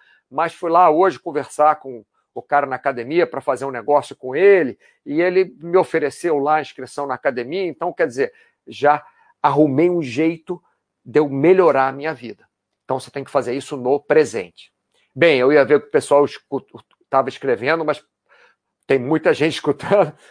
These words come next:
pouca gente escrevendo, deve estar interessante então o que eu tô falando. Vamos passar pra aqui. Resiliência, paciência, reclamar, reagir. Mesma coisa. Por incrível que pareça, você tratar de,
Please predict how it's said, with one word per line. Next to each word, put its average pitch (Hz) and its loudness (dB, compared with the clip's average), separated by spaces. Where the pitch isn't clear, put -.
pouca 151 2
gente 139 -4
escrevendo, 143 -4
deve 156 -2
estar 156 -2
interessante 147 -6
então 147 -8
o 139 -8
que 147 -10
eu 143 -10
tô 147 -8
falando. 107 -8
Vamos 190 2
passar 175 2
pra 151 -2
aqui. 139 -10
Resiliência, 147 -2
paciência, 139 -4
reclamar, 151 0
reagir. 131 -6
Mesma 156 2
coisa. 117 -12
Por 156 0
incrível 175 2
que - -8
pareça, 120 -4
você 131 -4
tratar 127 -4
de, 127 -10